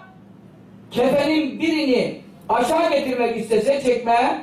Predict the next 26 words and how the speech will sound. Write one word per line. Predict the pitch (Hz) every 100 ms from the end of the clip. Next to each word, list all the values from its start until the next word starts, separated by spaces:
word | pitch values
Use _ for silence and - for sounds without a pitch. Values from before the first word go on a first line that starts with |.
| - -
yani | 190 214 202
namaz | 220 233 277 277
kefesini, | 240 226 - 226 330 370 - - - -
o | 277 302
namaz | 277 285 294
hepsinden | 320 302 269 269
ağır | 254 254 247
gelir, | 226 277 320 - - -
hepsi | 349 359 -
asılsa | 226 226 214 269
çekemezler | 262 - 202 - -
diyor. | - - - - - - - - - - - -
Namaz | 120 165 196
böyle | 262 320
bir | -
şey. | 127 - - - - - - - - -
"Ve | 143
lâ | 202 233
yekûdü | 240 247 247
salâte | 240 262 262 254
fil | 247 254
cemaati | 254 254 254 254
illâ | 247 240
şakî." | - 214 170 - - - - - - - -
Cemaatle | 202 214 240 254 269 240 226
namazı | 226 220 214 254 277 269 -